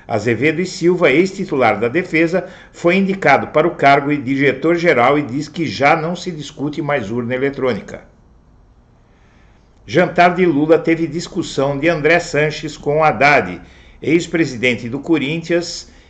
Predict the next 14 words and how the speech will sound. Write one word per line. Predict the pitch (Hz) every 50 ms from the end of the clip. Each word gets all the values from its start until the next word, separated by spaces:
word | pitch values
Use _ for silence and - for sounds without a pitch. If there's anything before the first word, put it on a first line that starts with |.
| _ _ -
e | 135 139 135 107 92 - - -
ex-prefeito | 127 147 165 160 - 160 143 143 - 123 113 - -
de | 113
São | - 185 175 - -
Paulo | - 139 151 165 165 151
discutiram | 147 156 151 - - 180 - - 139 143 147 156 151
sobre | - - 160 139 143
a | 131
construção | - - 170 185 190 - - 135 123 - - 117 123 135 151 151 - - - - - - -
da | - 98 147 147
Arena | 143 123 113 120 131 147 151 151
Corinthians | 143 - 156 127 110 113 123 117 120 123 120 107 123
em | 123 120 127 127
Itaquera. | - - 139 123 123 - 139 135 123 92 82 - -